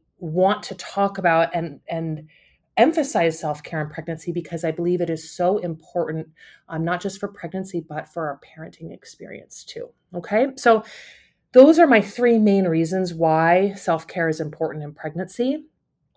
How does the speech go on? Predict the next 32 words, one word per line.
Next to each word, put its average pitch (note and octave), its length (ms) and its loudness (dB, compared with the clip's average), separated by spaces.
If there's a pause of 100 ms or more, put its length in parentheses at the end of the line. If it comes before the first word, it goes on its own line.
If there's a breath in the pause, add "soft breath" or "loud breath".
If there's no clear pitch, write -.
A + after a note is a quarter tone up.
(220)
Let's G#3 220 -6
move C4 160 0
on F#3+ 160 0
to D#3+ 60 -8
talking E3+ 440 -6
about D3+ 400 -4 (160)
what G3 440 -2 (380 soft breath)
makes F3 600 -4
a F3 80 -6
good D3+ 400 -6
self-care D3+ 540 -8
routine. F#3 500 -12 (300 loud breath)
So - 180 2
what B3 440 0
most C4 640 0
of C4+ 120 2
us, F#3+ 540 -2
<laughs> - 40 -20
especially - 560 0
those G3 280 4
of G3 100 6
us G3+ 240 -2
who G3+ 100 -2
are F3 60 6
in E3+ 100 2
the D#3 60 0
millennial D#3 480 -2
or D3+ 80 -2
millennial D3+ 520 -4
adjacent, D#3 600 -8 (500 loud breath)
um, D3 440 -4
generation, D#3 920 0